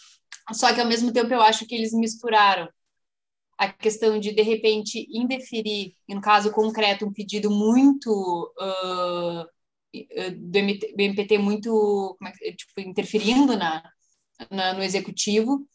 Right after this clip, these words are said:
de, na ver-, do, e, na verdade, botaram isso que vai abrir um precedente horrível pra nós, dessa incompetência pra, pra educação,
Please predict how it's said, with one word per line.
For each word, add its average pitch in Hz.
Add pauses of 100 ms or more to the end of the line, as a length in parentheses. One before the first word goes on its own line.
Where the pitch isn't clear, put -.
(160)
de, 247
na 294
ver-, 233
do, 262
e, 262
na 262
verdade, 262
botaram 254
isso 254
que 254
vai 247
abrir 240
um 254
precedente 247
horrível 294
pra 220
nós, 190
dessa 196
incompetência 202
pra, 185
pra 196
educação, 196